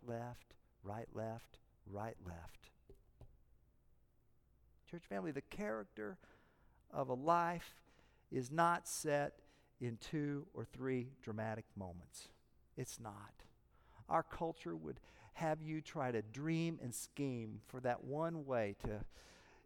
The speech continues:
it's just like Chutes and Ladders, right? That little game, huh? We just wanna find that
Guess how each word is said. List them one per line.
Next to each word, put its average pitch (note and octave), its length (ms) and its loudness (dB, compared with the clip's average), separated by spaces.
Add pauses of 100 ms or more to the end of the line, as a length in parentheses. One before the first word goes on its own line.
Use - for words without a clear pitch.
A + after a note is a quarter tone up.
it's - 260 2
just F3+ 300 2
like C#3+ 240 0
Chutes C#3 460 -2
and B2 140 -4
Ladders, G2 540 0
right? D3+ 400 0
That D3 220 -4
little C#3+ 300 0 (260)
game, G2+ 480 -4 (180)
huh? F#3+ 260 -2 (120)
We D#3 160 -8
just D#3 240 -10
wanna D3 180 -4
find D3 400 0
that C#3 160 0